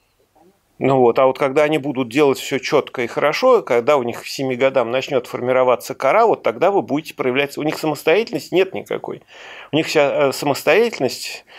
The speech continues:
та же самая, что, э, у бабуина на ветке.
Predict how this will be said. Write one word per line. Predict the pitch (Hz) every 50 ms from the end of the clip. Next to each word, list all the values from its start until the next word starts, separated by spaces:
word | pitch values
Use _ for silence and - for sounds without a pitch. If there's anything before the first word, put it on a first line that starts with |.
| - - - - _
та | 156 147 135
же | -
самая, | - - 214 220 220 175 131
что, | 120 - - - 135
э, | 127 123 123 120 117 117 117 117 123 123 123 123 131
у |
бабуина | 123 143 151 131 156 165 175 190 185 151
на | 120 131 156 147
ветке. | 131 110 98 - - - - -